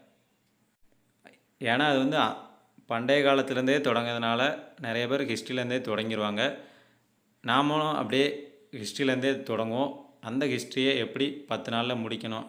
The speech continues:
அப்படிங்கிறத இப்போ பார்க்க போறோம். இதுக்கான புக் சோர்ஸ் என்ன அப்படின்னு பார்த்தீங்கன்னா,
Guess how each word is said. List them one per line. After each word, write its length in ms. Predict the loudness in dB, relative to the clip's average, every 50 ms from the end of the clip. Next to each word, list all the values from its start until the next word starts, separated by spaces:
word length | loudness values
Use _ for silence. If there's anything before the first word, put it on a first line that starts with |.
| -12 -10
அப்படிங்கிறத 520 | -10 -8 -6 -4 -4 -4 -4 -4 -2 -4
இப்போ 200 | -4 -4 -4 -6
பார்க்க 320 | -4 -2 -2 -2 -2 -2 -6
போறோம். 380 | -4 -4 -4 -2 -2 -4 -4 -6 -14 -20 -20 _ _ _ _ _ _ _ _ _ -2
இதுக்கான 580 | 0 0 0 2 2 4 4 2 2 0 -2
புக் 180 | -4 -4 -4 -4
சோர்ஸ் 520 | -2 0 2 2 2 0 -4 -8 -12 -14 -10
என்ன 420 | -8 -6 -4 -4 -2 -2 -2 -2
அப்படின்னு 240 | -4 -4 -4 -4 -4
பார்த்தீங்கன்னா, 360 | -4 -4 -4 -4 -4 -6 -6